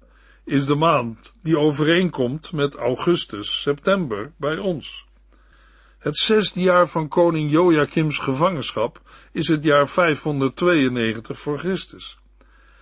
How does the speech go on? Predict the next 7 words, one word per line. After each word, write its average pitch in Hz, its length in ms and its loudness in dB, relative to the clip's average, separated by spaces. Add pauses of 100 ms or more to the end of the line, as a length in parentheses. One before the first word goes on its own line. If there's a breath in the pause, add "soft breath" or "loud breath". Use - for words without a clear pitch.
(200 soft breath)
Het 143 200 -2
is 147 160 2
één 190 380 2
jaar 165 320 6
en 151 160 -2
twee 185 360 2
maanden 147 540 2